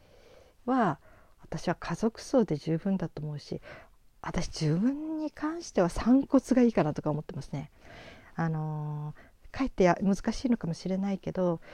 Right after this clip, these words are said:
私お墓も別にいいし、私神様のとこ行っちゃうしね、とか言って、ちょっと死後の世界を信じてるのでね。あのー、お墓参り来なくていいから毎日祈ってくれればいいな、その方が贅沢かしら。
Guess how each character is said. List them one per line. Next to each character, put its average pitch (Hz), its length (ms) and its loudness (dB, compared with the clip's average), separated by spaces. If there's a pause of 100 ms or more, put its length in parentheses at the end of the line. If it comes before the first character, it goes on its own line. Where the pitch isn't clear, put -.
(140)
私 - 260 -4
お - 60 4
墓 220 320 2
も 311 120 0
別 240 280 4
に 208 240 6
い 247 40 4
い 214 40 0
し、 160 320 -2
私 226 220 -4
神 285 180 0
様 - 160 -8
の 151 60 -4
と - 80 -14
こ - 60 -2
行 160 80 0
っ - 60 -20
ち - 60 -14
ゃ 190 60 2
う - 20 -2
し - 160 -8
ね、 - 160 -8
と - 80 -8
か - 60 4
言 196 100 12
っ - 20 12
て、 185 200 12
ち - 20 -16 (600)
ょ - 20 4
っ - 20 -8
と - 60 -2
死 - 160 4
後 185 80 8
の 147 40 4
世 165 120 2
界 160 100 0
を - 20 2
信 180 200 0
じ 147 100 -6
て - 100 -6
る 139 120 -6
の 143 100 -6
で 151 80 -6
ね。 170 140 -8 (460)
あ 170 80 -4
の 160 440 -4 (100)
ー、 - 60 6
お 220 80 8
墓 370 960 6
参 349 440 8
り 320 160 10
来 - 160 0
な 277 100 -2
く - 80 -16
て 233 360 6
い - 20 4
い 202 40 -2
か 190 120 4
ら 175 60 4
毎 208 200 6
日 269 220 2 (340)
祈 240 120 8
っ 262 60 4
て 220 120 2
く 190 60 8
れ 170 100 8
れ 185 80 -2
ば 160 100 0
い 156 100 4
い 151 40 0
な、 135 180 -2
そ 190 140 -2
の 196 60 2
方 - 20 0
が 165 100 2
贅 151 180 0
沢 156 120 -6
か - 140 -10
し - 120 -10
ら。 - 140 -12